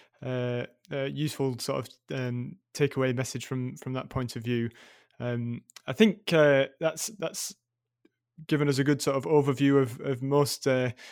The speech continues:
aspects of the article there. Is there any, any other, uh, uh, take homes that you think are, are sort of important to emphasize, um, from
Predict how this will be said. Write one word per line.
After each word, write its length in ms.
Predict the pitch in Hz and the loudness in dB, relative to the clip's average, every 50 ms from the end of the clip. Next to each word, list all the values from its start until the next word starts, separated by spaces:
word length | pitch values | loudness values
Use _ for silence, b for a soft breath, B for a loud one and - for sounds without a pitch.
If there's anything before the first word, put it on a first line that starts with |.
| B B B | B B B
aspects 400 | - 143 - - - 143 139 - | -4 -2 -2 0 -2 -2 0 -2
of 240 | 143 127 123 120 127 | -4 -4 -4 -4 0
the 100 | 135 135 | 4 6
article 340 | 139 139 147 - - 143 139 | 6 6 6 4 2 2 4
there. 180 | 135 131 131 | 4 6 6
Is 100 | 139 135 | 6 6
there 80 | 151 160 | 6 4
any, 280 | 156 160 160 156 - - | 6 6 4 2 2 0
any 280 | 165 165 170 160 165 | 0 2 4 6 6
other, 280 | 160 147 156 151 147 147 | 6 6 6 4 4 2
uh, 420 | 160 - 147 139 139 135 135 135 117 B B B B B B B B - - | 0 0 2 2 2 2 2 0 -2 B B B B B B B B -8 -4
uh, 280 | 131 131 131 127 131 - - - - | -2 0 0 0 0 -2 -4 -6 -2
take 260 | - 165 160 160 - | 2 4 4 4 4
homes 240 | 156 147 143 143 127 | 4 4 4 4 2
that 60 | 143 | 0
you 140 | 147 151 160 | 2 2 2
think 280 | - - 143 139 - | 2 0 -2 0 2
are, 220 | 147 139 139 131 - | 2 2 2 2 0
are 40 | 131 | -2
sort 220 | - - - 143 | -4 -4 -2 -4
of 160 | 131 120 - - - | -4 -6 -8 -6 -4
important 440 | 143 131 - - 143 139 139 139 131 | -4 -2 2 4 4 4 2 0 -2
to 120 | - 143 | 0 0
emphasize, 800 | 139 143 135 - 127 - 139 135 131 131 131 127 117 113 - - 180 160 | 0 0 0 -2 -2 0 2 2 4 4 2 2 0 -2 -6 -8 -10 -8
um, 440 | 135 131 127 123 127 127 123 123 127 - - - - - - - - - _ _ _ _ | -6 -4 -4 -2 -4 -4 -4 -6 -8 -10 -14 -18 -18 -14 -14 -14 -14 -16 _ _ _ _
from 500 | - - 135 131 131 127 123 123 127 131 | -6 -4 -4 -2 -2 -2 -4 -4 -6 -8